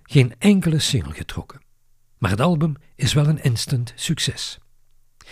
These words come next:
Kan je geloven dat Robert met zijn eerste product zomaar liefst honderdachttien weken aan elkaar in de Nederlandse albumlijst zal vertoeven? Hij scoort niet alleen als tekstschrijver,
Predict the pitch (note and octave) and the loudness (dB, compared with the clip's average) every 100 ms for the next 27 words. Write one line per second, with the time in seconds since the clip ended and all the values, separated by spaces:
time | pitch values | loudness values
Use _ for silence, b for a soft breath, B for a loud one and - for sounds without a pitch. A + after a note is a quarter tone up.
0 | B B B B - A#3+ G#3+ F3 G#3+ F3+ | B B B B -4 2 4 6 6 6
1 | B2 F#3 C#3+ D3 E3 - C#3+ E3+ C#3+ C#3 | 4 4 4 2 0 0 0 0 0 -2
2 | A#2+ B2 F#3 - b b - D3+ A2+ F3 | 0 0 0 -4 b b 2 4 6 4
3 | - - - - G#3 A#3 F#3+ G2 - - | 2 -4 -18 2 4 6 4 2 -2 0
4 | D3 G#2 D#3 D3 A#2+ G#2 A2 C3+ B2+ - | 0 2 2 2 0 0 0 0 0 -4
5 | b b - D#3+ D3 G2 F2+ G#2+ A#2 - | b b 2 4 4 2 0 -2 -2 0
6 | G#3 G#3+ E3+ G2 D#2 - G2+ F2+ F2 - | 2 2 0 -2 -4 -6 -4 -4 -6 -4
7 | E2+ - _ _ _ _ _ _ _ B | -6 -8 _ _ _ _ _ _ _ B
8 | B B B - E3 - C4 G#3+ G#3+ D3 | B B B 0 2 6 4 6 6 6
9 | C#3 - - G#3+ F3 - G#2+ F#2 F3 | 4 2 0 0 0 -2 -2 -4 -6